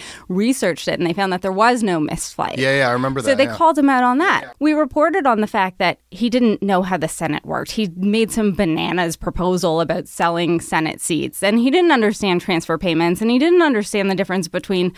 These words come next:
Speaker 1: provincial and federal governments. We called him out again and again. Even right before he left, he refused to participate in the last Conservative debate, and he blamed it on the structure of the debate, that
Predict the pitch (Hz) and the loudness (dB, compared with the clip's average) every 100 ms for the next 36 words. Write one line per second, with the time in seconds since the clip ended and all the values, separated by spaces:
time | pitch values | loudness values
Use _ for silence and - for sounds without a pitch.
0 | - - _ 254 202 190 185 190 185 170 | -12 -20 _ -2 0 0 0 2 2 2
1 | 190 190 185 180 175 175 175 170 165 170 | 0 0 2 2 2 0 2 2 2 0
2 | - 202 214 - 262 277 285 247 247 247 | -4 -6 -6 -2 2 4 4 0 0 2
3 | 196 196 202 214 185 208 170 214 254 277 | 0 0 0 0 0 0 -2 -2 0 0
4 | 240 190 165 208 285 247 - 233 226 - | 0 -2 0 -2 0 -4 -2 0 0 -2
5 | 196 180 160 - 202 175 175 226 233 254 | -4 -2 -2 -4 -6 -4 -4 0 2 2
6 | 240 - 220 202 180 185 214 196 185 175 | 0 -4 -2 0 -2 -4 -4 -6 -2 -2
7 | - 190 175 180 185 175 185 - - - | -2 -4 -2 2 4 2 0 -8 -16 -4
8 | 202 185 170 160 160 151 151 120 - 196 | -2 0 0 -2 -4 -4 -4 -4 -4 -2
9 | 190 180 196 220 247 226 208 190 190 180 | 0 0 0 2 2 0 0 2 4 4
10 | 170 - - - - 180 - - 175 - | 0 -4 -18 -20 -6 -4 -4 -2 -2 -2
11 | - 151 151 - 151 151 156 147 165 117 | -4 0 0 0 -4 -4 -6 -2 -2 0
12 | 156 165 156 | -2 -2 -4